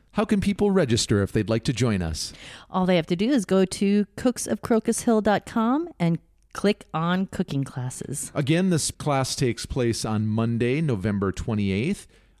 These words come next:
Speaker 1: I think you'll be hungry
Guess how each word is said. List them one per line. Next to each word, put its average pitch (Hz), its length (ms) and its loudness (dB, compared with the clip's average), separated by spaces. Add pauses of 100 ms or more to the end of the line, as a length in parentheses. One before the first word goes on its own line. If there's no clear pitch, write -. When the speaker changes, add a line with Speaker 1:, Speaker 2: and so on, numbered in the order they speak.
Speaker 1:
I 117 200 0
think 123 340 -4
you'll 113 200 4
be 101 600 0
hungry 131 720 2